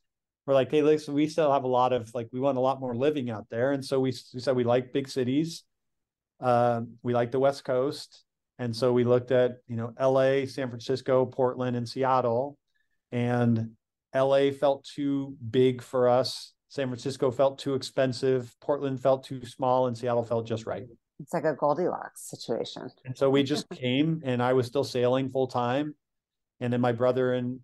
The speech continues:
Speaker 1: and now sister-in-law moved out a year later. We shared a house in Madrona,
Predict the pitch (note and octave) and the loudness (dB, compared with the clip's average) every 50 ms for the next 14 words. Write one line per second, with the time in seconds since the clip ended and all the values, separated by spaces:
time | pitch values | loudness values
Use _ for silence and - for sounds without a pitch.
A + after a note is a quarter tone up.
0 | _ - B2 B2 B2 A#2+ A#2+ B2 A#2+ A#2+ A2+ - - A#2 - - C3+ B2+ B2 B2 | _ -10 -6 -4 -2 0 0 0 0 0 0 -2 -6 -8 -6 -6 -4 -2 0 2
1 | B2 B2 B2 B2+ B2 B2+ B2+ A#2 B2 B2 A#2+ B2 A#2+ A#2+ A#2 A#2+ B2+ B2+ A#2+ A#2+ | 2 2 2 2 0 -2 0 0 0 0 0 0 0 0 0 0 0 2 2 0
2 | A#2+ A#2+ B2+ C3+ C#3 C3 B2+ B2 - B2+ B2 B2 C3 A#2 A#2+ A#2 A#2+ B2 A#2 - | 0 0 0 0 0 0 -2 0 0 2 2 4 4 2 2 4 2 2 2 0
3 | B2+ B2 B2 A2+ A#2+ A#2+ A#2+ A#2+ B2 C3 C#4+ D4 | -4 -4 -2 0 0 0 2 2 2 2 2 0